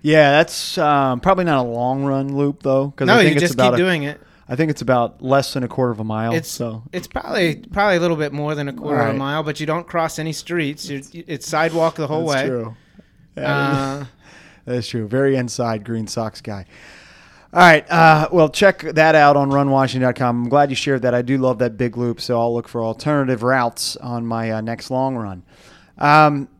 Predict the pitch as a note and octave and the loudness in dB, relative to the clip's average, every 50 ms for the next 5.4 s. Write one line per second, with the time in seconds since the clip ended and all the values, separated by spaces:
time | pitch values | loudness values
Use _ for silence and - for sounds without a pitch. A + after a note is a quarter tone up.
0 | _ _ - - G#3+ F#3+ E3+ E3+ E3+ - A3+ G#3 G3+ F#3 F3+ E3 D3+ - - - | _ _ 0 4 4 6 6 4 4 4 2 2 2 2 2 2 2 2 0 -2
1 | D#3 E3 C3+ A2+ D3 - E3 E3+ E3+ D#3+ D3+ - - - D3 C#3+ C3 C3 B2+ A#2+ | -2 -2 -2 -4 -4 -4 -2 -2 0 0 -2 -2 -4 -2 0 0 2 2 0 0
2 | A2 - - C3 C3 C3+ C3 B2+ B2 B2 B2 - - - C#3+ - - F3 F#3 F3+ | -2 -6 -6 -4 -2 0 0 2 2 0 0 -2 -4 -10 -12 -6 0 2 2 2
3 | F3+ D#3+ C#3 - D#3 D#3 D#3 - - C3+ A#2 - C#3 C3+ C#3 C#3 B2+ B2+ A#2 C#3 | 2 -2 0 0 0 0 0 0 -4 -4 -2 0 0 0 0 0 -2 -4 -4 -6
4 | C3+ - C3+ B2 A2+ B2+ B2 A#2+ A#2 A#2 A#2 G#2+ - - - - - A#2+ A#2+ A#2 | -6 -4 -8 -4 0 0 2 2 2 0 -2 -4 -6 -12 -14 -12 -10 -8 -6 -6
5 | A2+ A2+ A2+ A2+ A2+ - - - | -4 -4 -4 -6 -6 -8 -10 -12